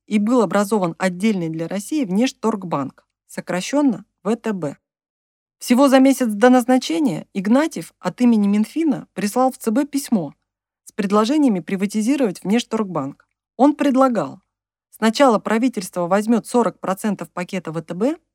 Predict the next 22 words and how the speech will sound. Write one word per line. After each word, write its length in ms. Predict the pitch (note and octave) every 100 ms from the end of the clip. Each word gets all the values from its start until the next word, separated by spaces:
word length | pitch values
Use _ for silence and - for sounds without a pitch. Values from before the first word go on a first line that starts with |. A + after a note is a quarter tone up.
| _ _ _ _ -
а 100 | F3+
потом, 460 | G3 - E4+ F4 _ _ -
после 280 | A#3 A3
дополнительной 720 | F3 F3+ A3 A#3+ G3+ F3 F3+ G3
эмиссии 340 | G3 E3 E3
Ц 160 | D#3 G3+
Б, 260 | E3+ D3 _ _ _ _
реализует 640 | F#3 G#3+ A#3 A#3+ A#3+ E4+ C#4+
оставшийся 640 | G3 - B3+ - G#3 G3
пакет 360 | - G3+ D#4 D4
стратегическим 800 | - G3+ G#3 G3+ B3+ - B3 B3
инвесторам, 580 | B3 F#3+ D#3+ - - - _ _
например, 500 | G3 G#3 C4+ C4+ B3
Европейскому 760 | E3 G#3 A#3+ A#3 A#3+ - F#3+ F#3
банку 360 | A3 G#3 G3
реконструкции 680 | F3 - G3 - G#3 - E3+
и 20 |
развития, 640 | F3+ F#3+ A#3 E4 C#4 B3 A#3 _
либо 260 | G#3+ C#4+ B3
тому 280 | E3+ F#3 A3+
же 100 | A3+
правительству. 720 | F#3+ E3 D3 - - -